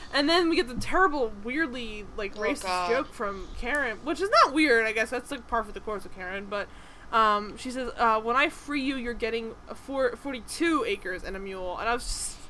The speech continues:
Speaker 1: I was just like, "Oh, okay, I forgot that the show was this scathing." Like, Jesus <laughs> Christ, that's a horrible joke to make about,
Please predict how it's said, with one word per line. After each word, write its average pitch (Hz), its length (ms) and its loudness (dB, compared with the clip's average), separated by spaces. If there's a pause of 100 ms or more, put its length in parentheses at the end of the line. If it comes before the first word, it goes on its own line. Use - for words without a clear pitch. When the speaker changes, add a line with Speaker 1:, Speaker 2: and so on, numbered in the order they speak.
(100)
Speaker 1:
I 269 120 10
was 247 260 2
just 220 220 -8
like, 226 240 -2
"Oh, 262 200 8
okay, 254 200 0
I 214 120 4
forgot 214 400 0
that 202 120 -8
the 190 80 -6
show 190 240 -6
was 190 260 -8
this - 320 -10 (600)
scathing." 208 480 -2 (440)
Like, - 220 -10
Jesus 226 400 -4
<laughs> - 0 -
Christ, - 460 6
that's 339 180 4
a 302 60 10
horrible 285 400 6
joke 247 300 0
to 240 100 -4
make 233 200 -2
about, 220 300 -4